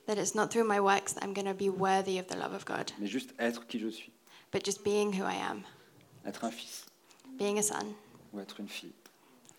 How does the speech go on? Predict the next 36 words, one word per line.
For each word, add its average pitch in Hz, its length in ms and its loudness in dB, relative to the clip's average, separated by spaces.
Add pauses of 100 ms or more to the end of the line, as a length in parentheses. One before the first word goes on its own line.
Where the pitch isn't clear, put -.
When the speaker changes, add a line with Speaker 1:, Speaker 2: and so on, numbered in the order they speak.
Speaker 1:
Or 196 60 -10 (120)
a 190 40 -8
daughter. 185 320 -6 (720)
Speaker 2:
Ça - 120 -4
marche ? - 380 2 (240)
Yes. - 460 4 (320)
On 113 60 0
va 117 80 6
finir 143 280 4
par 135 180 4
cette 135 220 0
lettre 139 220 4
d'amour. 151 380 6 (440)
Speaker 1:
I'm 220 60 -12
gonna 226 160 -2
finish 233 320 0
by 226 140 0
this 220 160 0
love 208 160 0
letter, 214 240 -2
Speaker 2:
Et - 260 -6
Speaker 1:
which - 80 -4
Speaker 2:
puis 233 100 0
Speaker 1:
is - 40 4
Speaker 2:
on - 40 6
Speaker 1:
now 131 60 2
Speaker 2:
prendra 131 260 6
Speaker 1:
working. 117 380 6
Speaker 2:
un, 117 40 -2
un 110 40 -2
temps 135 180 2
si - 300 -6
on 117 80 2
a 110 60 2
le 101 80 -2
temps, - 260 2